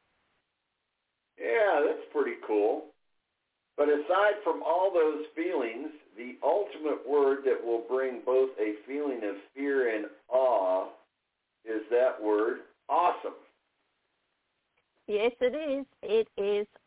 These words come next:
Speaker 2: awesome.
Speaker 1: So, you know, when you think about it, when you think about the oceans and the lakes and the rivers and the streams and the beaches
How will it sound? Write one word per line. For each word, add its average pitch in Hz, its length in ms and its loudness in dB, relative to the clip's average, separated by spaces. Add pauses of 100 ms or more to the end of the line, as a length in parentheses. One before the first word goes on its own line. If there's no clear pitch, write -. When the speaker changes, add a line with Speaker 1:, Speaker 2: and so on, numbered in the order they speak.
(140)
Speaker 2:
awesome. 214 640 -2 (2250)
Speaker 1:
So, 160 540 4
you 151 120 0
know, 165 420 4 (220)
when 147 240 0
you 139 180 -2
think 190 200 0 (100)
about 127 320 2
it, 143 120 2 (1700)
when 151 140 0
you 147 160 0
think 185 220 2
about 170 380 2
the 135 180 -6
oceans 180 640 -2 (400)
and 110 120 -6
the 117 60 2
lakes 135 460 2 (120)
and 117 120 -2
the 113 80 2
rivers 127 560 2
and 113 120 -4
the 110 100 0 (160)
streams 120 520 0
and 110 140 -2
the 101 60 0
beaches 120 500 -4